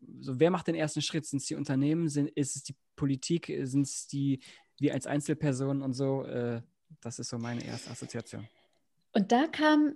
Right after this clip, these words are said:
Speaker 2: in diesem eins Komma fünf Grad, war ein
Speaker 1: Mhm.
Speaker 2: interessanter Gedanke. Der Stefan Rahmsdorf hat gesagt, okay, warum, wir wissen schon seit über fünfzig Jahren, dass es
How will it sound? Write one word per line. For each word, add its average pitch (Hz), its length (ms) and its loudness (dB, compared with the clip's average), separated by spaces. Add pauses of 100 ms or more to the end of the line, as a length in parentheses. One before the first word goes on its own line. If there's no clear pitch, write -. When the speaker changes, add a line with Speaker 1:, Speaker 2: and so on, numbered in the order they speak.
(140)
Speaker 2:
in 214 180 4
diesem 202 320 2
eins 220 220 -2
Komma 247 180 2
fünf 226 300 0
Grad, 196 480 -4 (100)
war 233 120 4
ein 247 140 6
Speaker 1:
Mhm. 226 40 0
Speaker 2:
interessanter 240 640 0
Gedanke. 190 720 -2
Der 202 80 0
Stefan 233 320 0
Rahmsdorf 277 440 2
hat 262 200 -4
gesagt, 247 340 0
okay, - 380 2
warum, 247 440 4
wir 202 220 4
wissen 277 240 4
schon 240 240 4
seit 220 380 0
über 254 200 4
fünfzig 220 520 0
Jahren, 190 500 2 (320)
dass 202 220 0
es - 260 -10